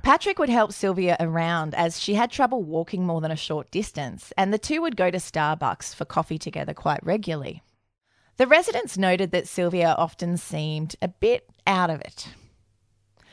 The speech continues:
While hanging out at Patrick's apartment, he insisted on showing his new friend Sylvia his prized possessions, his war medals and valuable collection of rare coins and uncut bills.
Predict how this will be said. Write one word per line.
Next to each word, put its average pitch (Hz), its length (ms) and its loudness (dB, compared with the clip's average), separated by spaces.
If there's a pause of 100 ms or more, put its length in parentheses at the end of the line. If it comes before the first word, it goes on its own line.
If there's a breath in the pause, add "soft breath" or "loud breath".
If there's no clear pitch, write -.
(280 soft breath)
While 302 240 8
hanging 302 300 2
out 190 160 6
at 175 120 0
Patrick's 175 400 -4
apartment, 156 600 -6
he 247 160 -4
insisted 285 460 -2
on 320 120 0
showing 185 320 2
his 180 180 2
new 175 160 2
friend 185 260 0
Sylvia 151 480 -2
his 160 220 -2
prized 151 440 0
possessions, - 720 -2 (320 soft breath)
his 220 200 0
war 262 240 6
medals 202 500 2
and 196 220 2
valuable 220 480 4
collection 180 500 0
of 160 220 -2
rare 170 200 2
coins 156 460 -2
and 180 180 0
uncut 151 480 -4
bills. 165 640 -4